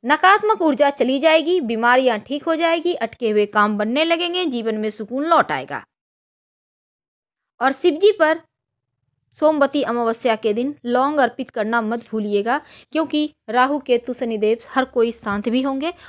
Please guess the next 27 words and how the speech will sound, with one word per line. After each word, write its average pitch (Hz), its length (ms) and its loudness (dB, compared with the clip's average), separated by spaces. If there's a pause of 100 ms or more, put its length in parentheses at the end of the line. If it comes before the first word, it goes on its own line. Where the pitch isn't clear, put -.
(120)
और 247 100 2
आपके 269 460 2
अनुकूल 240 560 -4
फल 233 160 -2
भी 180 140 -8
देंगे, 156 340 -14 (280)
क्योंकि 269 300 -4
शिव 277 360 -4
जी 247 340 -2 (280)
को 247 120 2
अगर 240 200 2
आपने 220 280 0
पस-, - 400 -10 (380)
प्रसन्न 359 340 4
कर 233 180 4
लिया 220 280 4
तो 247 140 -6
पूरा 220 400 -2
जग 214 500 0
जीत 185 200 -8
सकते 165 360 -12
हैं। 180 160 -16 (420)
हम 453 180 4
आपसे 349 280 4
विदा 190 200 4
लेते 175 300 -2
हैं। 185 180 -12